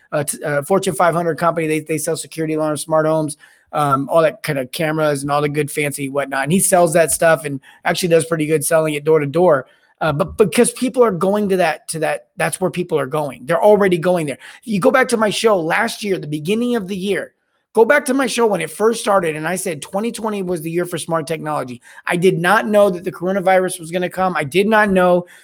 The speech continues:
that there'd be some huge health epidemic, but I did know that that is where everything was going. I knew conservation was a big thing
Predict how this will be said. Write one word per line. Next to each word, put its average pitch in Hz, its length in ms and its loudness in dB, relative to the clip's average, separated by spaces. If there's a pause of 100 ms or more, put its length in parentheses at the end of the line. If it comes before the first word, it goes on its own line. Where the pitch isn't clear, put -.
that 156 120 -2
there'd 165 160 2
be 175 140 0
some 180 240 2
huge 165 340 -2
health 175 260 0
epidemic, 131 560 -8
but 156 140 0
I 170 140 2
did 240 420 -2
know 139 400 0 (300)
that 147 200 -6
that 190 300 2
is 175 140 -2
where 190 260 2
everything 175 380 0
was 147 140 -6
going. 139 300 -4
I 143 100 -6
knew 160 200 -4
conservation 214 800 0
was 214 160 0
a 202 40 2
big 196 300 0
thing 185 260 -2